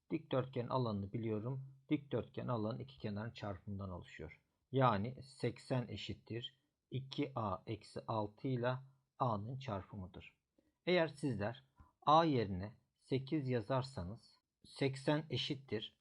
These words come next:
sekiz çarpı iki kere sekiz on altı, sekiz çarpı onu bulabiliyorsunuz. Bundan dolayı biz dikdörtgenimizin bir kenarını sekiz, diğer kenarını on olarak alabiliyoruz. Bunun bana kazandığı hikaye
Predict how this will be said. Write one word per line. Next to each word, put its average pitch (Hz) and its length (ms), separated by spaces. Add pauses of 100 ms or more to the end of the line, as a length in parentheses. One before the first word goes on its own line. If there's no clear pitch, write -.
sekiz 135 580
çarpı 123 320
iki 131 100
kere 123 200
sekiz 113 260
on 117 100
altı, 110 340
sekiz - 340
çarpı 120 320
onu 127 140
bulabiliyorsunuz. 107 800 (120)
Bundan 135 380
dolayı 98 440
biz 139 300 (340)
dikdörtgenimizin 117 1040 (500)
bir 135 220
kenarını 95 540 (540)
sekiz, 135 800
diğer 127 260
kenarını 101 380
on 123 200
olarak 113 380
alabiliyoruz. 87 580 (440)
Bunun 185 200
bana 180 220
kazandığı 127 440
hikaye 117 600